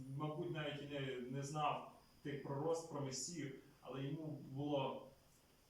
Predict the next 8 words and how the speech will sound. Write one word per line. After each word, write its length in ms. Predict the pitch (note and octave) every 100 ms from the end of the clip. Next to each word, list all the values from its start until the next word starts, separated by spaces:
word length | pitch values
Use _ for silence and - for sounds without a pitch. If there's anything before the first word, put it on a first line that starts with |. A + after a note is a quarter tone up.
| - - - -
видно, 460 | C3 D3 D#3+ A2+ A#2+ - - -
хто 260 | - C#3+ D3 D3 - - - - - - -
перед 300 | C#3 C3 A#2+
ним. 260 | B2+ A#2+ A#2+ - - - - - -
Також 340 | F#3+ G#3+ G3 G3 - - - - - - -
дії 220 | D3+ G#3
святих 320 | G3 F3 F3 F3+
апостолів 560 | - F#3 F#3 D3+ C3